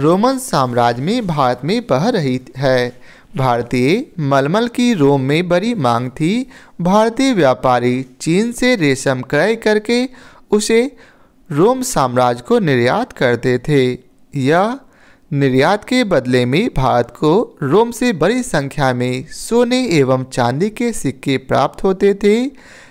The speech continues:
इस तरह रोमन धन को भारत आने पर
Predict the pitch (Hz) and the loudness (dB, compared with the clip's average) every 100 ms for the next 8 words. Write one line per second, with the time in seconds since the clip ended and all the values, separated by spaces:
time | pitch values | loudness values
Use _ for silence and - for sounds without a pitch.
0 | - - 247 - - 127 135 165 294 _ | -6 0 0 0 2 2 4 0 -4 _
1 | _ _ _ _ 147 151 196 254 254 151 | _ _ _ _ 0 2 4 2 2 0
2 | 131 131 139 127 131 - _ _ _ _ | 0 0 2 2 -2 -10 _ _ _ _
3 | - - - 143 196 254 - - 127 123 | -20 -20 -8 -2 0 0 0 -2 0 0
4 | 123 - 170 | 0 0 0